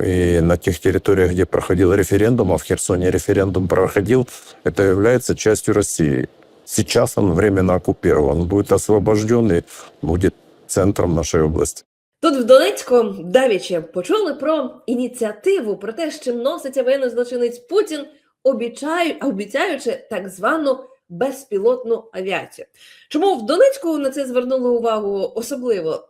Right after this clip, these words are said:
Speaker 2: Та тому, що на рівні з іншими справжніми територіями Російської Федерації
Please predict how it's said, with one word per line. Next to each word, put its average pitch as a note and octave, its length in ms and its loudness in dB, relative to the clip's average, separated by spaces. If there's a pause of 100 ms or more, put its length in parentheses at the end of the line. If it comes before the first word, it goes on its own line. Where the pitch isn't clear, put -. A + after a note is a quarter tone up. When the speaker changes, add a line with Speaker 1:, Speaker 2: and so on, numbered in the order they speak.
Speaker 2:
Та C#4 80 0
тому, C#4 320 -4
що C4+ 240 0 (320)
на C4+ 200 0
рівні C#4+ 400 -4
з - 140 -12 (360)
іншими A3 720 -4
справжніми C4+ 560 -6
територіями G3 580 -4
Російської G3+ 420 -10
Федерації F4+ 540 -2